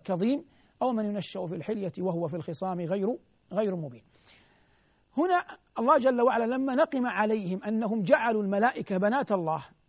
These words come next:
تعالى الله عما يقولون علوا كبيرا، ذكر شيئا لا يرتضوه لأنفسهم ومع ذلك نسبوه إلى، إلى ربهم، لا يرتضوه لأنفسهم ونسبوه إلى ربهم، فحكى عن بعض طوائف من العرب: "وإذا بشر أحدهم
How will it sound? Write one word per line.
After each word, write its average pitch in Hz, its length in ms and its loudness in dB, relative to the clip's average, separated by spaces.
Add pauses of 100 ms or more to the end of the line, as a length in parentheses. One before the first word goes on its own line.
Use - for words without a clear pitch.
(440)
تعالى 190 260 2
الله 190 160 0
عما 185 240 -4
يقولون 180 320 -6
علوا 165 360 -4
كبيرا، 156 420 -8 (640)
ذكر 277 420 6
شيئا 254 460 2
لا 269 300 6
يرتضوه 262 540 4
لأنفسهم 269 800 0
ومع 233 240 -2
ذلك 247 320 0
نسبوه 226 540 -2
إلى، 233 260 0 (600)
إلى 240 140 4
ربهم، 208 440 2 (160)
لا 247 200 2
يرتضوه 226 600 -2
لأنفسهم 202 760 -6
ونسبوه 214 600 -6
إلى 196 220 -4
ربهم، 127 300 -14 (340)
فحكى 285 420 0
عن 226 280 -2
بعض 233 320 -2
طوائف 214 560 -2
من 214 180 -2
العرب: 214 300 -8 (640)
"وإذا 247 320 0
بشر 202 400 -4
أحدهم 185 540 -6